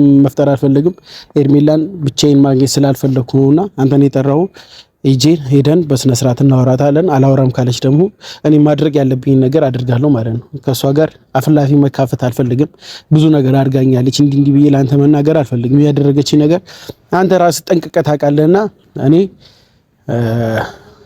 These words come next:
በጣም ስሜታዊ ስለመሆን ነው አብረኝ እንድትሄድ የፈለኩት እንጂ ሂጄ ነገሮችን አስጠቀስኪ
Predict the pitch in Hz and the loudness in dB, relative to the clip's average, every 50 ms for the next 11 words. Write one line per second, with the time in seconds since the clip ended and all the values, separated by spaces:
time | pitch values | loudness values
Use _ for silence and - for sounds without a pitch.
0 | - - 165 165 - 185 175 147 170 165 160 156 147 - 151 151 139 - 165 156 | -4 -2 -2 0 0 0 0 0 2 2 2 2 2 2 0 0 0 0 0 0
1 | 143 143 139 135 135 131 127 131 - - 151 151 147 139 151 147 139 139 143 143 | 2 2 2 2 2 2 0 0 -2 0 0 0 0 0 0 2 2 2 2 2
2 | 139 131 - - 135 131 131 - 139 131 127 131 127 - 139 - 147 156 160 190 | 0 -2 -2 -2 0 0 0 0 -2 -2 -2 -4 -4 -6 -4 -2 0 0 0 -2
3 | 214 - _ - - - - _ _ _ _ - 123 120 135 147 143 135 151 180 | -4 -8 _ -20 -20 -20 -20 _ _ _ _ -6 -2 0 2 2 2 2 2 0
4 | 190 185 170 - 151 147 147 143 143 147 143 135 - 139 139 139 131 - - 135 | 0 0 -2 -2 0 0 2 2 2 2 0 0 0 0 0 0 -2 -2 -4 -6
5 | 123 - 139 131 135 135 127 - 147 - | -6 -4 -4 -2 -2 -2 -4 -6 -6 -2